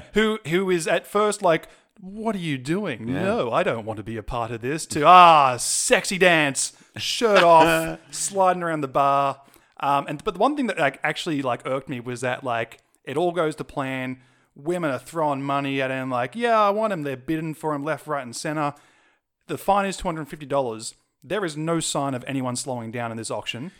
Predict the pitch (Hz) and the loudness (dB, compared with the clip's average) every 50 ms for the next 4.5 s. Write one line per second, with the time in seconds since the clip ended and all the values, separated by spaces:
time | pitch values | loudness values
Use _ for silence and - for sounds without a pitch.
0 | _ - 123 160 196 233 254 226 151 104 80 151 135 123 - 175 190 - - - | _ -14 -10 -8 -6 -4 -2 -2 -2 -2 -4 -6 -6 -4 -6 -6 -6 -6 -6 -2
1 | 202 185 165 175 170 156 - 190 - - 165 139 170 175 240 277 - - - - | 0 0 0 0 -4 -4 -6 -8 -10 -10 -6 -2 -2 -2 -2 -2 -4 -6 -8 -8
2 | - - - - 110 98 87 82 73 - - - - 147 - - - - - 98 | -8 -10 -4 0 0 2 2 0 -2 -4 4 6 6 6 6 0 -8 -12 -6 -4
3 | 92 85 - - 147 147 151 - - - 143 160 175 185 190 185 165 151 147 147 | -4 -4 -4 -4 0 0 0 0 -2 -4 -2 0 0 2 2 2 2 0 0 -4
4 | 147 - _ _ _ _ _ 143 127 113 | -6 -10 _ _ _ _ _ -12 -10 -10